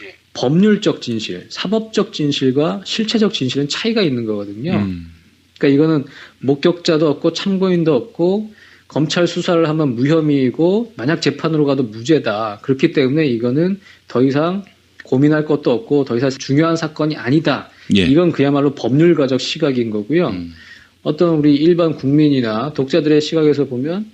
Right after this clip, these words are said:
Speaker 1: "어, 그렇다고 해도 그러면 박연차는 왜 도대체 돈도 안 줬는데 왜 반기문이라는 이름을 써서 냈지? 그리고 그 여비서의 비-, 다이어리에는 왜 반기문 이름과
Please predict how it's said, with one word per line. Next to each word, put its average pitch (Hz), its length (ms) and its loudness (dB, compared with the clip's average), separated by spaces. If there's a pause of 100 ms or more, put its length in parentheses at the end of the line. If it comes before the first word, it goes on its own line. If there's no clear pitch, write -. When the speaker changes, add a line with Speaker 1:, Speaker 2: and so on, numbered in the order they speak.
(800)
Speaker 1:
"어, 165 160 -6
그렇다고 180 540 0
해도 165 600 2 (240)
그러면 175 480 0 (440)
박연차는 170 600 0
왜 165 180 4
도대체 147 640 -2 (560)
돈도 156 300 2
안 120 120 -2
줬는데 135 320 0
왜 120 220 0
반기문이라는 127 680 -2
이름을 113 300 0
써서 - 280 -8
냈지? 160 480 -6 (220)
그리고 165 520 0 (600)
그 139 140 -2
여비서의 147 520 2
비-, - 220 -14
다이어리에는 131 920 2
왜 117 400 0
반기문 120 720 -4
이름과 113 640 -6